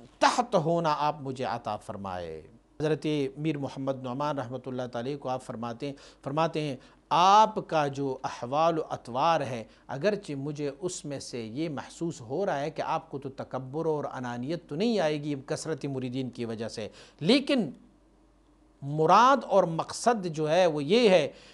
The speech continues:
कि दीन के जो दो बड़े दुश्मन हैं कि शैतान और नफ्स है, वो बार बार हमला आवर होते हैं। तो कहीं ऐसा ना हो कि कहीं आप भी इसमें बहक ना जाए, मुरीदों की तरक्की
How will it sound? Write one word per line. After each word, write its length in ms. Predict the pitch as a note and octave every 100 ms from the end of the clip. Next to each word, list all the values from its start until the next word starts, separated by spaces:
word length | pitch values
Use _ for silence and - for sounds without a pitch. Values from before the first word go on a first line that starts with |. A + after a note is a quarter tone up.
| _ -
कि 160 | D#3+
दीन 680 | D3+ C3 C3 G#3 C4+ D4 C#4
के 140 | G#3 G3
जो 140 | E3+
दो 260 | D#3 G3 B3
बड़े 300 | F3 G3 G#3+ E3
दुश्मन 480 | E3 F#3 G#3+ A#3+ F3+
हैं 300 | E3 C#3 - - _ -
कि 80 | D3
शैतान 640 | - C3 B2+ E3 F#3 G3
और 280 | - C#3+ C#3+
नफ्स 340 | C3+ B3+ - F#3+
है, 320 | D3 C#3+ A#2 - _ -
वो 720 | A#2+ D#3 G#3+ A#3+ B3 B3 B3 - - C3+
बार 420 | D3 F3+ F3 D#3
बार 240 | C3+ C#3+ A#2+ -
हमला 260 | B2 A#2+ G#2+
आवर 280 | A2+ A#2+ A2+
होते 360 | G#2 G#2 -
हैं। 180 | G#2+ A2
तो 100 | A#2+
कहीं 280 | - B3+ A#3+
ऐसा 360 | E3+ D#3 C#3+ C3+
ना 100 | B2+
हो 220 | A#2+ A2+ - _ _ _
कि 80 | B2+
कहीं 300 | C3+ B2+ C3 -
आप 260 | D#3 A3+ G3+
भी 140 | E3 D#3+
इसमें 440 | E3+ - C3+ G#2+
बहक 300 | G#2+ A#2+ A#2
ना 180 | G#2+ G#2+
जाए, 360 | G#2+ G#2 G2 G2+
मुरीदों 580 | B2 D3 E3+ F3+ F3 E3
की 100 | C#3+
तरक्की 560 | - C3 - D#3+ E3+